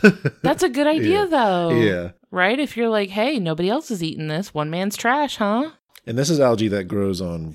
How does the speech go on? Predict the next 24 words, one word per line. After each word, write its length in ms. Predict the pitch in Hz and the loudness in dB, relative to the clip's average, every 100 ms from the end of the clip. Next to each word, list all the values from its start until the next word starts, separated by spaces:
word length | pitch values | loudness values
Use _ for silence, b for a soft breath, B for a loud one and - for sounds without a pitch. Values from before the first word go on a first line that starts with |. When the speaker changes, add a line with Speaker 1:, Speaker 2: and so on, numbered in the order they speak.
| - | -8
Speaker 1:
rocks 500 | 104 107 101 - - | -2 -2 -2 -8 -10
underwater 680 | 117 110 95 85 95 87 78 | -8 -8 -6 -4 -2 -2 -4
in 120 | 73 | -10
the 100 | 78 | -12
ocean. 480 | 80 80 - - - - b b | -12 -12 -14 -16 -18 -20 b b
So 140 | b 101 | b -4
this 160 | 107 110 | -2 -2
isn't, 300 | 98 90 92 | -4 -6 -8
like, 180 | 87 | -12
floating 320 | - 101 87 80 | -8 -6 -6 -8
at 120 | 73 | -10
the 80 | 78 | -10
surface 420 | 87 82 - - | -10 -10 -12 -14
algae. 440 | - - - - - - | -12 -12 -12 -16 -18 -18
Speaker 2:
<laughs> 180 | 170 - | -10 -6
You 240 | 190 180 | -4 -4
gotta 140 | 180 165 | -2 -2
work 180 | 165 | -4
for 200 | - 151 | -6 -6
it 60 | 143 | -6
a 40 | 143 | -6
little 180 | 139 | -8
bit. 260 | 143 143 - - | -6 -8 -4 -2
Speaker 1:
<laughs> 380 | - 120 - | 0 -2 -6